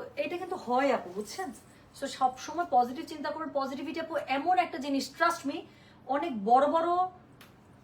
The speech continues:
মানে বড় ছোট অনেক ধরনের রোগের কিন্তু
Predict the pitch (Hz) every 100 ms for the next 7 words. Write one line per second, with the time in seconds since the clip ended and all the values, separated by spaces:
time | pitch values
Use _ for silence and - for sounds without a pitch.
0 | - 247 247 240 233 220 - - - -
1 | - 220 269 294 320 320 320 294 302 285
2 | 320 320 233 262 320 330 330